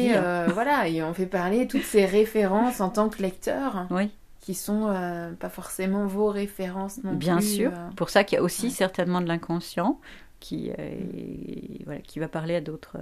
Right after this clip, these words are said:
Speaker 1: à des lecteurs. Et moi, je, je ne maîtrise plus tout ça, quoi.
Speaker 2: Alors, tout à l'heure, vous disiez que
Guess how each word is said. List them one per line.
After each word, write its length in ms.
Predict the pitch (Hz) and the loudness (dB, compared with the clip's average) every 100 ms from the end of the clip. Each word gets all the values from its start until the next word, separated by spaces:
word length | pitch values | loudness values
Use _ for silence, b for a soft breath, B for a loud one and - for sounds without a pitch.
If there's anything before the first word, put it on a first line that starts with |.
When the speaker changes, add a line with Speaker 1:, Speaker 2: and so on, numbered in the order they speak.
| - | -6
Speaker 1:
à 80 | |
des 140 | 156 160 | -6 -4
lecteurs. 500 | 156 - - 226 190 | -6 -8 -4 -4 -4
Et 260 | 147 139 151 | -6 -6 -6
moi, 160 | 147 170 | -6 -6
je, 320 | - 147 143 - B B B B B | -8 -10 -12 -14 B B B B B
je 140 | - | -4
ne 60 | 160 | -2
maîtrise 380 | 156 - 180 - | -2 -2 -6 -8
plus 260 | - - 196 | -10 -8 -8
tout 160 | - | -10
ça, 200 | - 208 - | -14 -14 -14
quoi. 200 | - 151 - - b b b b | -14 -16 -16 -20 b b b b
Speaker 2:
Alors, 120 | - | -14
tout 80 | - - | -8 -4
à 40 | |
l'heure, 160 | 190 214 | -2 0
vous 140 | 190 | -2
disiez 440 | 180 175 180 208 226 | -6 -8 -6 -6 -6
que 580 | 214 185 180 180 180 | -6 -6 -4 -6 -6